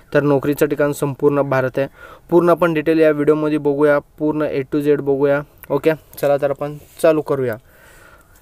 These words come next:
तर हा एक जीआर त्यांनी डिक्लेअर केलेला आहे, तुम्हाला हा जीआर दाखवू लागलो आहे. तर पुढं, तर मित्रांनो, हा जो जीआर आहे ना, चव्वेचाळीस पेजचा आहे,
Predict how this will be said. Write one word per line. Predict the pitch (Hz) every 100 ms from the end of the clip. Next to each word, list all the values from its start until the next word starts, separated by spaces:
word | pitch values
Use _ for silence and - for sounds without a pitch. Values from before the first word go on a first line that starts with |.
| -
तर | 143
हा | 147 147
एक | 147 147
जीआर | 131 143 147 147
त्यांनी | 147 147 147
डिक्लेअर | 139 139 143 147
केलेला | 143 143 143
आहे, | 143 143
तुम्हाला | 143 143
हा | 143
जीआर | 135 135 135
दाखवू | 135 139
लागलो | 135 135 139 147
आहे. | 165 - - - _ _ _ - -
तर | 139 127
पुढं, | 139 139 139 143 - _ - - - - - _
तर | 151
मित्रांनो, | 151 151 151 156
हा | 147 151
जो | 151
जीआर | 143 147 147
आहे | 147
ना, | 151
चव्वेचाळीस | 151 - 143 139 147 - - -
पेजचा | 156 151 -
आहे, | 147